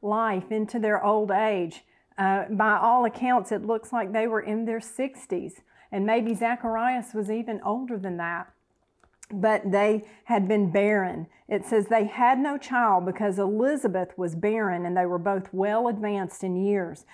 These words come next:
So it was that while he was serving as priest before God in the order of his division according to the custom of the priesthood, his lot fell to burn incense when he went into the temple of the Lord.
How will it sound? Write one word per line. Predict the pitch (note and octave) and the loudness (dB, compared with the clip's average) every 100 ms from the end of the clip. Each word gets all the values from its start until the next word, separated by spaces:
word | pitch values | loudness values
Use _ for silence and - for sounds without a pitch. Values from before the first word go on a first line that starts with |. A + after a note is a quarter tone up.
| - - | -20 -20
So | - C4+ D#4+ | -2 2 2
it | D4 | 2
was | G#3+ A3+ A#3 F#3+ F#3+ | 2 2 4 2 -2
that | F#3+ F3+ | -2 2
while | G#3+ B3 B3+ | 4 4 2
he | A#3+ | -2
was | A3 F#3+ | -2 -4
serving | - - D#4 D4+ A3 F#3+ F#3 | -6 -8 -4 -2 -2 -4 -4
as | - | -8
priest | - C#4+ C#4+ B3 | -8 -4 -4 -6
before | - - F#3+ | -10 -4 -2
God | F#3 G3+ A#3 | 0 2 2
in | G#3 | 0
the | F#3 | -2
order | F3+ G#3+ G#3 | -2 0 0
of | F3+ | -2
his | F#3+ F3+ | -2 -4
division | E3+ F#3+ A#3+ A#3 F#3 | -2 0 0 -2 -6
according | - G3+ G3+ G#3+ G3+ | -4 0 0 0 -4
to | F3 | -6
the | F3 | -6
custom | - A#3 A#3 G3+ | -2 -2 -2 -6
of | F#3 D#3 | -6 -8
the | |
priesthood, | E3 - C#4 A#3 - F3 F3 - - _ | -8 -4 -2 -4 -6 -4 -6 -10 -20 _
his | F3+ D#3+ | -6 0
lot | G3 G3+ A3+ - | 4 4 2 -2
fell | - C4+ F3 F3 F3 - _ | 0 2 4 0 -4 -14 _
to | - | -4
burn | F3 G3 G#3 | 0 2 2
incense | C4 D#4 - G3+ F#3 F#3+ | 2 2 0 -4 -4 -6
when | G3 F#3 | -6 -4
he | |
went | F3 F3+ G3 | -2 -2 -2
into | G#3+ G#3+ | -4 -6
the | F#3+ | -6
temple | F#3+ F#3+ E3 F#3 | -6 -6 -6 -4
of | F3+ F3 | -4 -2
the | G3 | -2
Lord. | A#3+ C#4 G#3+ G#3+ | -2 -4 -6 -10